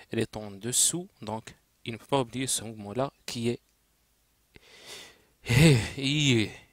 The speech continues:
i, i, euh, khi, donc khi, voilà. Khou. Kha. Ça, c'est tout simplement kha.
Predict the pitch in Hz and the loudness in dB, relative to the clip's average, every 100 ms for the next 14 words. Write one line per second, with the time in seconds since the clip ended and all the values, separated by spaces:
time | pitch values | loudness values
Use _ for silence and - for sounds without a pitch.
0 | - 165 127 - 104 95 92 - 151 104 | 0 4 4 2 0 0 2 4 4 2
1 | _ _ 107 98 - 117 - - 107 95 | _ _ -10 -8 -8 -8 -10 -6 -4 -4
2 | _ _ - - - _ _ - - 120 | _ _ -20 -20 -20 _ _ -10 -4 -4
3 | - - - _ _ _ - - 123 185 | -6 -20 -20 _ _ _ -4 6 6 6
4 | - _ _ _ _ _ _ _ _ _ | 2 _ _ _ _ _ _ _ _ _
5 | _ _ _ _ _ _ - - 117 110 | _ _ _ _ _ _ -2 0 2 0
6 | 101 - 113 - 107 92 90 87 95 - | -4 -6 -4 -4 -6 -10 -12 -12 -6 2
7 | 113 131 | 4 4